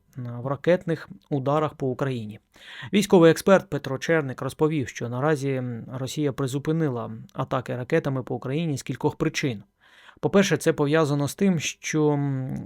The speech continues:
було збито два літака А п'ятдесят,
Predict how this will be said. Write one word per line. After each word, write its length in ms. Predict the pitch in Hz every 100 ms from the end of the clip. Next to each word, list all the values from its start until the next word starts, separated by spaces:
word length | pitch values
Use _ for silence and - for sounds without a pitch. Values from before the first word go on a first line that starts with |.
| - 87
було 680 | 123 151 165 156 147 147
збито 540 | 143 113 117 190 190 160
два 360 | 120 123 165
літака 440 | 160 143 147 175 165
А 120 | 143
п'ятдесят, 600 | 147 147 165 - 147 120